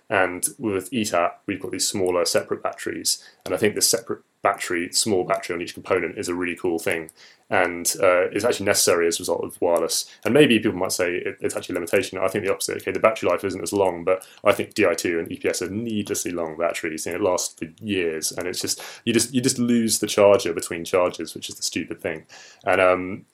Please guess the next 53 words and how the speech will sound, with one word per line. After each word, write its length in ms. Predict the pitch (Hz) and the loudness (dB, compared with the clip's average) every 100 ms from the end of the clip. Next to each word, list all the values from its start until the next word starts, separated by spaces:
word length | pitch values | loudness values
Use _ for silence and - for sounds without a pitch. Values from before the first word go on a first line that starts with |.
| - | -4
and 300 | 98 95 90 - - | -2 -2 -6 -4 4
I, 120 | 110 | 6
d-, 100 | 120 | 6
I 60 | 117 | 2
just 160 | 107 | 2
find, 380 | - 101 95 87 _ _ _ - | 4 4 4 -4 _ _ _ 4
you 60 | 117 | 10
know, 200 | 113 123 | 10 10
<laughs> 20 | |
honestly, 360 | 113 - - 113 | 10 8 8 6
it's 100 | 151 | 10
always 280 | 139 123 123 | 12 10 6
the 60 | |
bane 280 | - 123 113 | 6 10 10
of 60 | 104 | 8
my 80 | |
life. 320 | 101 104 87 92 | 8 8 6 4
I 40 | |
was 140 | 92 | 0
like, 80 | - | 0
"Oh, 200 | 104 95 | 0 0
I'm 40 | 92 | 4
going 220 | 101 98 | 4 6
away, 300 | 98 95 87 | 6 6 4
but 140 | 98 - | 0 4
I 40 | |
haven't 200 | 104 98 | 2 2
charged 320 | - 95 90 | 0 2 2
my 80 | 92 | 2
ba-, 220 | 85 95 - | 2 2 2
my 100 | 95 | -2
bike 280 | - 90 - | 0 -2 -2
for 80 | - | -10
three 280 | - 104 90 | -2 0 0
months, 400 | 92 82 - 90 | -2 -4 -4 -4
and 140 | 85 | -4
I've 180 | 90 101 | -6 -4
moved 260 | 95 87 | -4 -2
house 300 | - 90 - | 0 0 0
since 180 | - - | -4 -6
then, 280 | - 80 82 | -6 -6 -8
and 140 | 87 87 | -6 -2
where 180 | 90 90 | 0 0
the 80 | |
hell 220 | 87 87 85 | 0 0 0
is 120 | - | -4
the 80 | 95 | -4
charger?" 460 | 95 85 85 87 - - - - | 2 2 0 -6 -10 -16 -14 -6
And, 160 | 92 | 0
um, 400 | 95 92 92 92 - _ _ _ | 2 0 -2 -8 -12 _ _ _
so 300 | - 110 101 | 2 6 6
I 60 | 113 | 6
think 440 | - 117 110 - | 4 2 0 -10